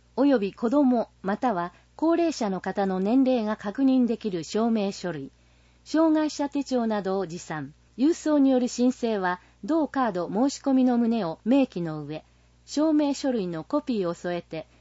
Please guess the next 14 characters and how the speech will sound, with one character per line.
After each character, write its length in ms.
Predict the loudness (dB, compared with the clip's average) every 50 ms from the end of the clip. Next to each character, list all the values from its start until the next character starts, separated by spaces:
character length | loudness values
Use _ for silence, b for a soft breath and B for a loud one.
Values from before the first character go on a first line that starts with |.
| b -2
箕 120 | 2 4
面 280 | 4 4 4 2 0 0 0
営 200 | 0 0 0 0
業 220 | -2 -2 -2 -2
室 360 | -4 -6 -12 -18 -14 -12 -12 -10
へ。 120 | -10 -12 _ _ _ _ _ _ _ _ _ _ _ _ _ _ _ _ _ _ _
協 240 | -4 0 0 2 2
力 320 | 0 0 -2 -2 -4 -6
取 300 | -2 -2 -2 -2 0 0
扱 420 | -2 -2 -4 -6 -2 0 0 0 0
店 240 | -2 -4 -4 -2 -4
の 140 | -6 -6
募 120 | -6 -8 -8
集。 360 | -8 -8 -8 -8 -8 -10 -12